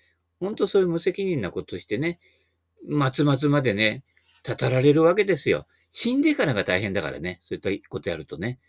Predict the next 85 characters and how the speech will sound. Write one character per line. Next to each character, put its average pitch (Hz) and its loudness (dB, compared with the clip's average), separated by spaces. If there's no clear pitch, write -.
う 101 -6
ん。 90 -8
生 240 -4
き - 2
て 339 4
る 170 8
う 123 4
ち - -8
な 95 -4
ん 80 -10
か 87 -4
死 151 -2
に 165 2
逃 175 2
げ 175 6
で 156 4
き 170 4
る 160 0
ん 98 -4
だ 82 -2
か 135 -8
ら 82 -8
ね。 104 -4
「い - -8
や 147 0
ー、 143 -4
や 131 2
っ - -6
ち 156 -4
ゃ 151 0
っ - -16
た 180 -2
け 165 -2
ど、 120 0
失 - -14
敗 135 0
し - -8
た 151 0
け 143 -2
ど、 120 -4
ま 110 -4
あ 113 0
い 120 0
い 131 -2
や。 95 -2
も 139 0
う 123 0
死 117 -2
ん 110 -2
じ 127 6
ゃ 139 6
う - -2
か 147 2
ら」 87 0
じ 117 0
ゃ 110 0
な 123 0
い 117 -2
ん 98 -4
で 76 -8
す - -8
よ。 90 -6
向 110 -2
こ 120 0
う 110 4
行 - -4
っ - -16
て 101 0
か 98 0
ら 87 -2
が 82 -2
大 85 -2
変 92 -4
な 87 -4
の 80 -8
ね。 98 -10
だ 104 -4
か 98 -6
ら 85 -4
ね、 90 -10
仏 - -6
の 87 -4
教 92 -6
え 87 -6
ね、 104 -14